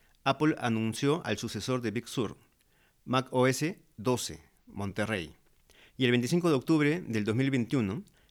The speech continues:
lanzaron Mac O S Monterrey doce punto cero punto uno. Bueno, ¿qué trae de nuevo Monterrey? FaceTime trae novedades.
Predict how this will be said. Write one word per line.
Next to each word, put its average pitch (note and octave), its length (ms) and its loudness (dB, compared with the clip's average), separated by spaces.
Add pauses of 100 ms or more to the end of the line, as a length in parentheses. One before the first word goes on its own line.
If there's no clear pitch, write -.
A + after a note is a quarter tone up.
lanzaron C3 560 2
Mac C3 240 -4
O B2+ 160 4
S C3+ 220 0
Monterrey A#2 580 0 (440)
doce C3 300 0
punto B2+ 280 -2
cero C3+ 300 0
punto A#2+ 260 -2
uno. F2+ 260 -8 (1000)
Bueno, F#2+ 240 2 (760)
¿qué E3+ 140 4
trae F3+ 320 6
de D#3+ 100 6
nuevo D#3 240 6
Monterrey? C#3 500 2 (1000)
FaceTime F#3+ 680 2
trae C#3 180 4
novedades. G#2+ 600 2